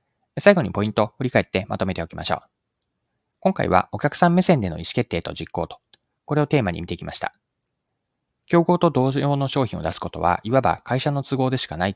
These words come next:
かもしれなくて、まあ、すでに市場に他社商品がある場合に、お客さんへの付加価値を考慮することが重要です。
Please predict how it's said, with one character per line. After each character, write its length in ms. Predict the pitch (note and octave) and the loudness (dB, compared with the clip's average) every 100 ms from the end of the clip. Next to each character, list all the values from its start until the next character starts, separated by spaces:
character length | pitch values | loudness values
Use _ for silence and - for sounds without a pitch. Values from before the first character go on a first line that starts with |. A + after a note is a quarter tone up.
| _ | _
か 120 | E2 | -10
も 60 | D#2+ | -8
し 100 | - | -8
れ 60 | D#2+ | -10
な 100 | D#2+ | -10
く 80 | |
て、 240 | - E2+ - _ _ - | -4 -4 -4 _ _ -8
ま 60 | B2 | -2
あ、 20 | |
す 80 | D#3+ | 2
で 120 | B2+ | 2
に 100 | D#2+ | 0
市 160 | - | -2
場 160 | A2 A2+ | 0 0
に 200 | A2+ - | -2 -4
他 80 | B2 | -2
社 120 | A#2 | 0
商 160 | A#2+ B2 | 2 0
品 120 | A2 | -2
が 100 | E2 | -2
あ 40 | E2+ | -2
る 80 | |
場 100 | D#2+ | -4
合 40 | - | -6
に、 280 | E2+ F#2 - - | -4 -4 -6 -6
お 60 | B2+ | -2
客 160 | C3 | 0
さ 140 | - C#3 | 2 2
ん 80 | |
へ 40 | C3 | 0
の 100 | F2+ | -2
付 80 | - | -2
加 80 | |
価 120 | C#3 C#3 | 2 2
値 120 | F2 | 0
を 80 | D#2+ | -2
考 140 | G#2 | -4
慮 120 | F2+ | -4
す 120 | - E2 | -6 -10
る 60 | |
こ 100 | - | -6
と 80 | B2 | -2
が 100 | A2+ | -2
重 140 | E2+ | -2
要 100 | C#2 | -10
で 100 | - | -8
す。 200 | - - | -8 -8